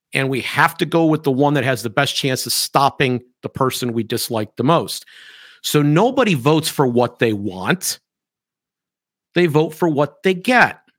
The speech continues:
So here's another way that this is not your government. You do not choose the people that you're going to get to vote for at election time.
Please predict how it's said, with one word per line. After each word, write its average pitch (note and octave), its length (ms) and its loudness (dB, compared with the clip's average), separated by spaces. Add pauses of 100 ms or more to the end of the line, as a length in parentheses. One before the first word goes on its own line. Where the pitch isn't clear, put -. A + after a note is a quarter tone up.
(400)
So - 180 -10
here's B2 400 -8
another G3 560 2
way C#3+ 300 4
that A2 180 -4
this - 180 -2
is G2 160 -8
not G#2+ 220 -6
your A2+ 100 -10
government. D2 500 -10 (520)
You D3 320 0
do B3+ 140 2
not A3 280 4
choose - 800 0 (540)
the C#3 80 -4
people C#3+ 380 -4
that E3+ 140 -2
you're D#3 140 2
going B2 280 0
to D3+ 80 0
get B2+ 200 -2
to D#3 60 0
vote G3 260 -2
for C3+ 220 0
at A#2 60 0
election G#2+ 420 -2
time. - 340 -12